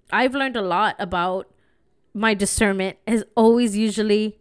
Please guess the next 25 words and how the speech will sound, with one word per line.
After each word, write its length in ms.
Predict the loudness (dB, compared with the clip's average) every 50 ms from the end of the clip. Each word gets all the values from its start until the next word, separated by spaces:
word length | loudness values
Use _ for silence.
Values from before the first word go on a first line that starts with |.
| _ _
correct, 500 | -4 -2 0 0 0 -2 -4 _ _ -4
right? 300 | -2 -2 -2 -2 -4 -4
When 120 | -6 -8 -6
we 100 | -6 -4
use 160 | -6 -6 -6
proper 380 | 0 2 4 4 4 2 -4
discernment, 640 | -4 -4 -6 -4 -2 -2 -2 -2 -2 -2 -4 -4 -6 -10 -20 -20 _ _ _ _ _ _ _ _ _
um, 240 | 2 4 4 4 2
when 140 | 0 -2 0
we're 60 | 0
actually, 440 | 2 2 0 0 0 -2 -2 0 2
like, 220 | 2 2 2 2
in 100 | -2 -4
tune 240 | -4 -4 -4 -4 -2
with 160 | -2 -4 -2
that, 240 | 0 0 0 0 -2
right? 340 | -4 -4 -2 -2 -2 -4 -4 -4
Um, 320 | -6 -4 -4 -6 -8 -10 -8
and 160 | -8 -6 -4
a 60 | -2
lot 180 | -2 -2 -2 -4
of 60 | -4
the 80 | -6 -8
times, 300 | -6 -6 -6 -6 -4 -6
like, 160 | -6 -6